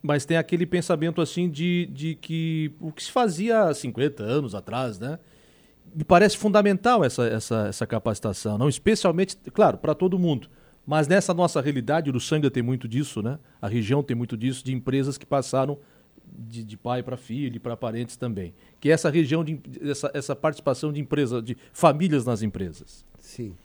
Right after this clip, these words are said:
Speaker 2: O, é, eu brinco muitas vezes nos meus eventos que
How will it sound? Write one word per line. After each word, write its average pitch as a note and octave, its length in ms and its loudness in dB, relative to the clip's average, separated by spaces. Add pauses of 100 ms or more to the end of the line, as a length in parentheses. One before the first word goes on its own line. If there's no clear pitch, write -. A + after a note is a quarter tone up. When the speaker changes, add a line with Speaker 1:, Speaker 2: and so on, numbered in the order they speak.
(1080)
Speaker 2:
O, D#3+ 640 -2
é, E3 320 -6
eu G3 140 4
brinco G3 380 0
muitas D#3 400 -2
vezes C3+ 360 0
nos C3 100 -4
meus B2+ 240 -2
eventos A#2 760 -8 (720)
que D#3 500 -2